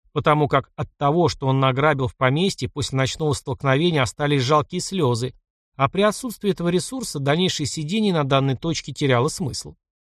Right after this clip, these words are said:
Ибо шанс справиться с высокоуровневыми тварями без помощи Скорпиона и его заряженных серебром болтов – пока имелся только у него. Остальных монстры просто порвали бы. Нет, через пару-тройку дней, когда остальные сумеют накопить очки на покупку нужных навыков и заклинаний,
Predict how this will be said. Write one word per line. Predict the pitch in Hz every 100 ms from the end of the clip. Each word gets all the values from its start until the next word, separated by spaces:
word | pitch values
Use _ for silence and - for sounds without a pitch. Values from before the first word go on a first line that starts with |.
| _ _
Ибо | 185 208 220 190
шанс | - - 214 180
справиться | - 202 208 190 - 170
с | -
высокоуровневыми | 170 - - 208 190 175 170 165 160
тварями | 170 220 226 139
без | 123 139
помощи | - 185 170 165
Скорпиона | - 147 - 180 208 202
и | 135
его | 139 143
заряженных | 131 147 147 127 127
серебром | - 139 139 139
болтов – | 123 131 - 208 220 _ _ _
пока | - 175 294
имелся | 254 214 196 180
только | 165 139
у | 151
него. | 160 139 123 - _ _ _ _
Остальных | - 135 208 262 302
монстры | 175 202 220 175
просто | 156 175 156
порвали | - 175 143 113
бы. | 104 139 _ _ _ _ _ _
Нет, | 175 101
через | - 131 -
пару-тройку | 147 147 - 160 139 143
дней, | 139 226 226
когда | 131 123 123
остальные | 123 - 131 139
сумеют | 123 - 135 135 -
накопить | 123 127 - 127
очки | 127 - -
на | 147
покупку | 131 123 - 151 -
нужных | 139 131 131 -
навыков | 147 135 - 110
и |
заклинаний, | 127 123 131 131 196 175 -